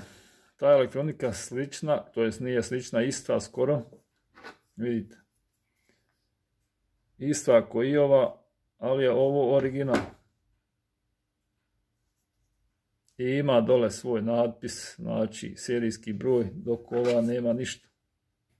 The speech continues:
Ništa, samo je ovdje nešto ispisato koje se ne vidi.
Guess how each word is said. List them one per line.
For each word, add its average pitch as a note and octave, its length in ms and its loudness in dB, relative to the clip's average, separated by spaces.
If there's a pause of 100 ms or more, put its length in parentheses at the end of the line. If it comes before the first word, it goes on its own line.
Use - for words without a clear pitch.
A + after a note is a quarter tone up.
(1040)
Ništa, C#3 400 -8
samo B2 340 -2
je G#2+ 80 2
ovdje B2 260 2
nešto A#2 360 -4 (1500)
ispisato B2 680 -4
koje - 140 -4
se G2 140 -10
ne A#2 180 -2
vidi. C#3+ 400 -4